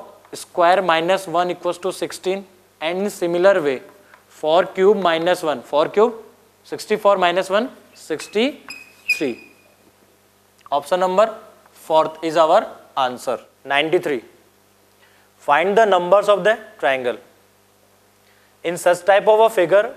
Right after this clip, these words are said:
we use the trick। ये वाला जो ट्रायंगल टोटल काउंट करने हैं, तो हम लोग यहाँ से ट्रिक यूज़ कर लेते हैं। और वो ट्रिक कौन सी है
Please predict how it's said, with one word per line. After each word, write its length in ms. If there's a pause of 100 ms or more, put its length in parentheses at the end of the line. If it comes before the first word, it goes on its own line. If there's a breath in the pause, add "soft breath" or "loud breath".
(120)
we 180
use 320 (340)
the 80 (140)
trick। 240 (1300 soft breath)
ये 80
वाला 260
जो 120 (500)
ट्रायंगल 360
टोटल 360
काउंट 260
करने 280
हैं, 160 (140)
तो 60
हम 140
लोग 180
यहाँ 180
से 120
ट्रिक 300
यूज़ 200
कर 120
लेते 260
हैं। 120 (240)
और 60
वो 120 (120)
ट्रिक 160
कौन 220
सी 140
है 160